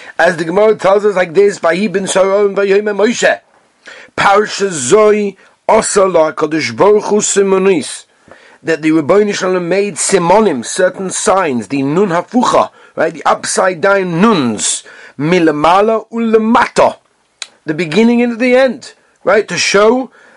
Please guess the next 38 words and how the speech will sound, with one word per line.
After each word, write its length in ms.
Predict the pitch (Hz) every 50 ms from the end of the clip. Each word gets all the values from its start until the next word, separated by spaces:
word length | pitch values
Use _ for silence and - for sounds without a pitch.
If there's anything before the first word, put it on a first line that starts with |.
| _
a 80 | - 135
certain 400 | - - 208 220 226 - 226 226
reason. 400 | 240 262 269 240 196 160 113 -
Loima, 600 | - - 135 139 147 196 240 247 208 131 80 - _
to 160 | - - 175
tell 200 | - 180 208 220
us, 200 | 175 127 - -
as 120 | 175 175 151
the 80 | 147
Gemara 280 | 180 156 190 202 202 202
is 100 | 185 -
returned 320 | 180 165 - 185 208 202
to 80 | - 185
Kuf 240 | - 202 226 - -
Tez 240 | 185 190 190 139 180
Zayin 160 | 196 208 208
Amud 160 | 208 208 208
Beis, 300 | 190 220 165 117 - -
Amud 180 | - 175 180 190
Aleph. 800 | 196 170 - - - - - - - - - - - - - -
She'ein 720 | - - - 208 - - - 208 226 254 269 262 262 240
ze 240 | 202 160 135 127 190
mekoima. 1120 | 220 220 220 208 202 196 190 - - - 113 107 107 107 104 104 104 104 104 101 104 107 - - - - - - _ _ -
In 120 | - 156
other 180 | 190 208 202 226
words, 240 | 202 208 196 180 139
it's 180 | 165 151 -
a 60 | 143 131
sefer 400 | - - - 190 214 - - 175
b'fnei 380 | 143 151 143 - 131 127 123
atzmai, 500 | - 220 247 240 - - 226 226 226 220 -
and 180 | - 143 123 -
this 340 | 240 277 240 - - - -
is 200 | - 180 151 123
not 300 | 139 156 160 156 - -
the 80 | 139 117
correct 560 | - - - 107 107 117 110 - - - -
place. 480 | - - - - - - - - -